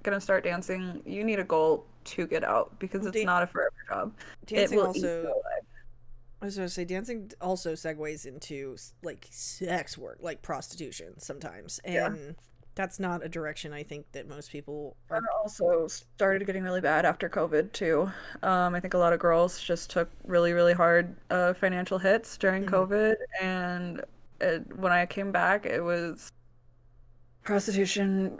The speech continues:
Speaker 1: is, is a really big problem in Kansas City, and it messes with my money
Speaker 2: Right.
Speaker 1: because I, you know, I'll have guys that are like, "Well,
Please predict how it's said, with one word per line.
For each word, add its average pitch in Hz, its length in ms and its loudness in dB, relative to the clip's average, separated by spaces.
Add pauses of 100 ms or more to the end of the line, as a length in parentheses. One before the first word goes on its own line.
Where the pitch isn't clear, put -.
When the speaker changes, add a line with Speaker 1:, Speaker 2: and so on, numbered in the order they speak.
(180)
Speaker 1:
is, 190 540 4
is 190 360 4
a 190 40 4
really 165 160 8
big 170 140 0
problem 156 580 2
in 180 340 -2
Kansas 190 320 -2
City, 170 420 4
and 175 300 2
it 135 80 6
messes 226 300 2
with 202 140 0
my 170 140 4
money 156 280 4
Speaker 2:
Right. 190 80 0 (400)
Speaker 1:
because 165 600 4 (360)
I, 165 340 8 (340)
you 196 100 -2
know, 165 160 4
I'll 165 100 6
have 165 420 2 (220)
guys 165 360 6
that 170 100 6
are 170 100 8
like, 170 240 6
"Well, 240 640 8